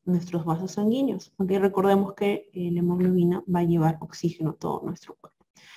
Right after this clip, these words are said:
Entonces, cuando nosotros queremos categorizar las, los tipos de anemia, lo podemos categorizar de dos maneras.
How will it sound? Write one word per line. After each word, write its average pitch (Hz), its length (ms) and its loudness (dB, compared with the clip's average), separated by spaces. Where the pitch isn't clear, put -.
Entonces, 226 220 2
cuando 247 200 4
nosotros 240 420 4
queremos 233 460 4
categorizar 190 1000 2
las, 160 380 -2
los 175 180 -4
tipos 196 320 2
de 185 60 4
anemia, 175 480 4
lo 180 160 0
podemos 196 340 0
categorizar 170 880 -4
de 190 160 8
dos 208 240 6
maneras. - 480 2